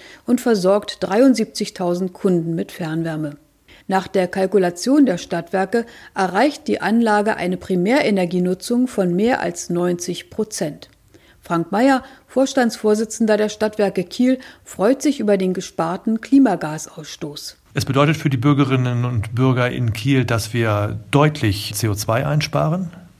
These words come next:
Speaker 2: gegenüber dem Vorgängerkraftwerk eine Million Tonnen pro Jahr. Man kann sich das ja immer schlecht vorstellen, was das bedeutet. Eine Million Tonnen entspricht ungefähr dem Jahresausstoß von fünfhunderttausend Mittelklasse-P K Ws. Und ich denke, das ist schon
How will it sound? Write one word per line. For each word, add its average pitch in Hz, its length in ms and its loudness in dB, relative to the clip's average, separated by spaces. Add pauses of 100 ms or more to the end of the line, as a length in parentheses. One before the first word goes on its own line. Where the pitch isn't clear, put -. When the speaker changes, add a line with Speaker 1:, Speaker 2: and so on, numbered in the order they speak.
(200)
Speaker 2:
gegenüber 135 420 2
dem 117 260 0
Vorgängerkraftwerk 117 1080 -2
eine 131 240 2
Million 117 360 0
Tonnen 117 380 0
pro - 240 -2
Jahr. 90 380 -4 (480)
Man 120 100 2
kann 151 160 4
sich 151 140 2
das 143 180 0
ja 147 80 4
immer 127 160 2
schlecht 120 320 -4
vorstellen, 127 460 0
was 107 140 -2
das 104 120 -4
bedeutet. 147 600 2 (680)
Eine 127 260 4
Million 113 420 2
Tonnen 127 280 -2
entspricht - 880 -4
ungefähr 120 560 2
dem 104 380 -2 (160)
Jahresausstoß 113 840 0
von 107 160 0
fünfhunderttausend 110 1040 -2
Mittelklasse-P 127 640 -4
K 127 180 0
Ws. 131 180 2
Und 127 100 -2
ich 98 80 -2
denke, 123 200 2
das 113 200 0
ist 147 80 0
schon 123 260 0